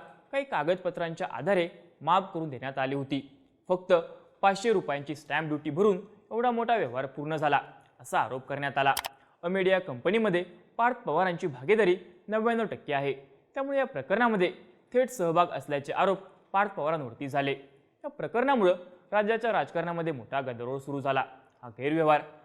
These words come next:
अजित पवारांच्या मुलाशी संबंधित असल्यानं त्यांच्या भोवती संशयाचं वादळ निर्माण झालं. त्यातूनच विरोधकांकडून आणि सत्ताधारी युतीतल्या काही नेत्यांकडूनही अजित पवारांच्या राजीनाम्याची मागणी करण्यात आली.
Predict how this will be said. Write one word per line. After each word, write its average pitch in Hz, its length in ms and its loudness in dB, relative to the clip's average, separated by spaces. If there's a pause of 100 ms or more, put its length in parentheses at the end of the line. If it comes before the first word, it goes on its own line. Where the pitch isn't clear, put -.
(140)
अजित 190 300 0
पवारांच्या 151 480 0
मुलाशी 127 320 -10
संबंधित 131 420 -10 (100)
असल्यानं 185 400 0 (380)
त्यांच्या 254 280 -2
भोवती 185 460 0 (180)
संशयाचं 226 580 2
वादळ 135 260 0
निर्माण 143 360 -4
झालं. 135 220 -2 (420)
त्यातूनच 175 460 0 (320)
विरोधकांकडून 190 640 2 (280)
आणि 247 100 -6
सत्ताधारी 196 480 -2
युतीतल्या 135 440 -6
काही 135 220 -6
नेत्यांकडूनही 175 720 0 (340)
अजित 190 300 0
पवारांच्या 147 440 -2
राजीनाम्याची 135 520 -8
मागणी 147 280 0
करण्यात 139 340 -6
आली. 135 160 0